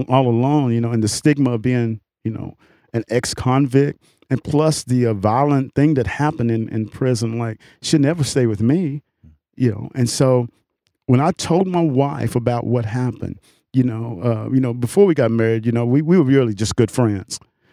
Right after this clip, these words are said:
And, uh, you know, I was starting to kinda like her, and she kinda liked me. And <laughs> I turned my head away from her, Wayne,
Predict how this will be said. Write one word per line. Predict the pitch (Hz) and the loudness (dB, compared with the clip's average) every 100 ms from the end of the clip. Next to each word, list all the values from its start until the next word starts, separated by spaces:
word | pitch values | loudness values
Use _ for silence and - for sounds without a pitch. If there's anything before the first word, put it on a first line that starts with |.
| _ - | _ -2
And, | 123 127 123 | 2 4 2
uh, | 120 110 120 | 0 -2 -2
you | 117 | -4
know, | 107 | -2
I | |
was | 120 | -6
starting | - 131 135 | 0 0 0
to | 139 | -4
kinda | 131 147 | -2 -2
like | 127 107 117 | -2 -4 -6
her, | 120 | -6
and | 123 - _ _ _ | -8 -12 _ _ _
she | - | -10
kinda | - 127 139 | -4 -4 -2
liked | 139 147 | -4 -4
me. | 113 123 - - | -6 -6 -12 0
And | 202 240 - | 4 6 6
<laughs> | - 277 - 262 - 226 - - - - - 107 - _ _ - | 4 2 2 0 2 0 0 -4 -4 -8 -10 -14 -16 _ _ -4
I | 151 | -2
turned | - 190 185 | 2 2 2
my | |
head | 165 170 | 4 4
away | 151 151 | 4 2
from | 151 139 | 2 0
her, | 120 | 0
Wayne, | 117 113 117 123 | 0 0 -2 -6